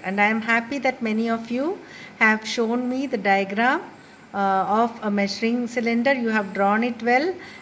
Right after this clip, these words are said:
and you have also showed some amount of liquid in it. But then one answer is still pending. That was about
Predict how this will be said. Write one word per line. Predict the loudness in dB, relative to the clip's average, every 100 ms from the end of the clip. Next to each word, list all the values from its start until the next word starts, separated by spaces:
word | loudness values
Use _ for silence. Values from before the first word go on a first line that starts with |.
| -4
and | 0
you | 2
have | 4
also | 2 0 2 -2
showed | 0 2 2 2
some | 0 0 0 -2
amount | 0 0 2 0
of | -2 -2
liquid | -6 -2 0
in | 2 2
it. | 0 -4 -14 -16 -20 -20 -20 -20 -20 -4
But | 0 2
then | 2 4
one | 4 6
answer | 6 4 2 -2
is | -2
still | -4 -4 -2 0
pending. | 0 2 2 0
That | 0 0
was | 0 0
about | 0 2 2 2